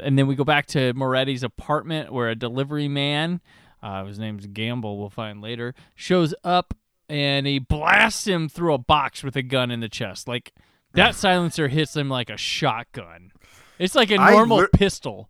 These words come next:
Speaker 2: Well, yeah, like, I, like, yelled out, like, they said, like, you know, "It's C O D," and he looks at him like, "What?" And then <laughs> he gets, like, shot right in the chest. I literally yelled out, like, "Shit!"
Speaker 1: <laughs> Yeah.
Speaker 2: I was like, I could not believe that happened.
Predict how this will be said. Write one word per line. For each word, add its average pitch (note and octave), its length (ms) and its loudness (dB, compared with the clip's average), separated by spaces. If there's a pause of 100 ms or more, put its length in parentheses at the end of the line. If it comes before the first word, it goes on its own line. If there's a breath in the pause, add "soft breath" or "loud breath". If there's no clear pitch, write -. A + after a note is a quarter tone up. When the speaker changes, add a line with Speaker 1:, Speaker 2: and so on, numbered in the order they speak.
(140)
Speaker 2:
Well, G3 200 6
yeah, G#3 240 4
like, D3+ 300 4
I, D#3+ 280 2 (140)
like, C#3+ 240 -4
yelled C#3+ 380 2
out, D3+ 240 4
like, B2 180 2
they C3 160 -4
said, C#3 260 -2
like, A2+ 240 -2
you A2+ 80 -4
know, G#2 160 -6
"It's A#2 240 -10
C C3 320 0
O A#2 160 2
D," B2 340 0
and A2 80 -2
he A#2+ 80 -4
looks C#3+ 320 0
at C3 120 4
him A2+ 60 0
like, G#2+ 100 -4
"What?" A2 600 2
And D#3+ 140 0
then E3+ 80 0
<laughs> C#3+ 60 2
he - 100 -6
gets, A#3+ 120 2
like, G3+ 120 0
shot E3+ 520 4
right E3+ 160 2
in C3+ 80 -6
the C#3+ 80 -2
chest. C#3 420 -2
I D#3 180 0 (400 soft breath)
literally D3 640 4 (300)
yelled C3+ 240 4
out, C3 80 -2
like, G#2+ 160 -10
"Shit!" - 840 4
Speaker 1:
<laughs> - 120 4
Yeah. C4+ 120 8 (220)
Speaker 2:
I D4 200 4
was A3+ 180 2
like, G#3+ 120 -6 (540 soft breath)
I D#3+ 120 6
could - 240 8
not F#3 240 6
believe E3+ 360 4
that D3+ 240 6
happened. D#3 460 2